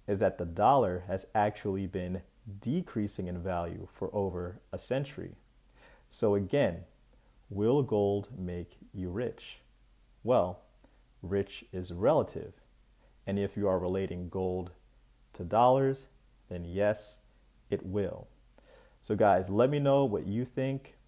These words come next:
Again, I'm only comparing gold to dollars because I view gold as, gold as money. I don't view it as anything else. It's money, and it should be viewed as long-term savings. And I prefer to keep that in gold and silver as opposed to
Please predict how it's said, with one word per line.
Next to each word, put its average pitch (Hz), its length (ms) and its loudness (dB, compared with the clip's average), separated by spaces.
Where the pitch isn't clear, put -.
Again, 107 280 2
I'm 92 140 0
only 123 240 0
comparing 131 460 -2
gold 104 460 2
to 98 100 -8
dollars 107 480 2
because - 300 -6
I 107 120 0
view 107 240 -2
gold 92 260 -4
as, - 140 -12
gold 98 240 -2
as 85 160 -8
money. 131 420 -2
I - 120 -6
don't 110 340 0
view 117 160 2
it 117 60 4
as 101 160 2
anything 95 380 -4
else. 82 300 -14
It's - 180 -12
money, 123 480 0
and 92 100 -8
it 87 40 -8
should 107 240 -4
be 101 220 -2
viewed 95 280 -4
as 85 160 -6
long-term 98 760 -2
savings. - 680 -8
And 95 420 -2
I 98 100 2
prefer 113 440 0
to 113 100 -8
keep - 320 -10
that 92 300 0
in 90 200 -6
gold 95 440 -4
and - 120 -12
silver 113 500 0
as 87 160 -6
opposed 95 540 -6
to 87 340 -6